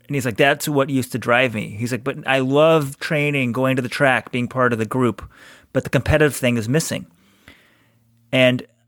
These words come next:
I think all this touches on sort of, like, the mental motivation to run. And one of the issues with running is, Robert, you take off a year, it's really,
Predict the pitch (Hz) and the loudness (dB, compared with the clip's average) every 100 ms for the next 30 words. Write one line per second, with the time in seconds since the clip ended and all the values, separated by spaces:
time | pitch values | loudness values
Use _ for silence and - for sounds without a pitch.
0 | _ _ _ _ _ _ _ _ _ - | _ _ _ _ _ _ _ _ _ -4
1 | 170 - 175 185 180 - - 180 175 156 | -2 2 4 4 2 -2 -2 0 2 2
2 | 143 135 - 143 135 127 135 127 143 143 | 2 0 -2 -2 -2 0 0 0 0 0
3 | 151 131 127 117 117 - 120 113 104 113 | 0 2 2 2 0 0 -4 -4 -2 0
4 | 156 151 _ _ _ _ - _ _ _ | 0 -6 _ _ _ _ -20 _ _ _
5 | _ _ _ 156 123 160 160 190 175 175 | _ _ _ -16 -8 -4 0 2 2 2
6 | 165 143 127 196 190 135 120 185 156 180 | 0 0 2 2 2 2 2 4 2 2
7 | 233 240 226 156 123 131 165 233 226 - | 2 4 2 2 0 4 4 4 2 -6
8 | 170 - 160 165 165 | -10 -6 0 2 2